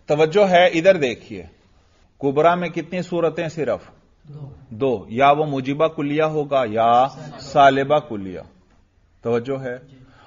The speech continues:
Speaker 1: और सुगरा, सुगरा मूजिबा भी हो सकता है और सालिबा भी, और कुल्लिया भी और जुजिया भी हो सकता है। लेकिन इख्तिलाफ कैफियत रब बरकरार रखना है,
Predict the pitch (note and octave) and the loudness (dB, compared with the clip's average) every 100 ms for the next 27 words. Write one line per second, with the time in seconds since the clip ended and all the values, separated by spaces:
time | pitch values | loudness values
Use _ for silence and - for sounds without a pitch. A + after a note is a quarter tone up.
0 | _ B2+ D3 E3 F3 - - C#3+ C#3 D#3+ | _ 2 6 8 6 2 -6 -2 2 2
1 | F#3 G3+ - _ _ _ - - C#3 D3 | 2 -4 -20 _ _ _ -14 -8 -2 2
2 | D#3+ C#3+ C3 A#2+ B2 C#3+ D#3 D3+ D#3+ D#3 | 2 0 -4 -4 -2 0 -2 -4 -6 -6
3 | D#3 - C#3+ A2+ - G#2+ A2+ A#2+ C3+ - | -10 -4 -2 -2 -2 -2 0 0 -2 -8
4 | C3 _ - A#2+ A#2 A#2 A#2 A#2+ G#2 E2+ | -20 _ -4 -2 0 -2 -4 -4 -6 -16
5 | _ _ _ A2+ B2 C#3 D3+ F3 - _ | _ _ _ -2 4 4 4 0 -10 _
6 | _ _ C#3 C#3+ C3+ D3 D#3 D3 A#2+ - | _ _ -8 -4 0 2 2 0 -6 -6
7 | A2 A#2 B2 C3 C#3+ - C3+ A2 B2+ A#2 | -2 2 4 4 2 -4 -14 -8 -6 -4
8 | C3 B2+ C3+ A2+ G#2 - F#2 - E2+ E2 | -2 -2 -6 -10 -12 -14 -20 -16 -16 -18
9 | _ _ _ - B2+ E3+ F3+ F3 E3 D3+ | _ _ _ -8 -2 -2 -4 -8 -10 -10
10 | - D#3+ E3 F#3+ A3 B3 C4+ D4 - E3+ | -6 0 4 6 4 0 0 0 0 -4
11 | E3+ E3 C3+ C3 A#2+ C3 - B2+ B2+ A2 | -6 -6 -4 -4 0 -2 0 0 0 0
12 | G2+ - G2+ E2+ E2+ | -8 -10 -14 -14 -16